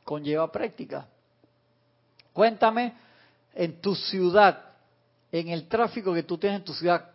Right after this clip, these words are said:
¿cuánto tú demoras en sofocarte? Di-, dime la verdad, ¿cuánto tú demoras? Tú saliste de la casa,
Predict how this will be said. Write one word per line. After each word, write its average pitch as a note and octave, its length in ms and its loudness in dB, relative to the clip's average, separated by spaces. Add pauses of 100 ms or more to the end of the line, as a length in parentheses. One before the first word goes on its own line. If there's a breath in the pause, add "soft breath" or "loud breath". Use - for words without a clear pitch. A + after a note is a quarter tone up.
¿cuánto A3+ 500 2
tú G3+ 240 0
demoras G3 800 0 (880)
en D#3+ 160 -6
sofocarte? D3 880 -6 (840)
Di-, F#3 160 2
dime F#3 260 0
la E3 120 2
verdad, C#3 400 -4 (420 soft breath)
¿cuánto G3 380 0
tú F#3+ 200 -2
demoras? D3+ 520 -2
Tú F3 120 -6
saliste G3+ 360 -2
de F#3+ 40 2
la D3+ 100 0
casa, A3 480 -2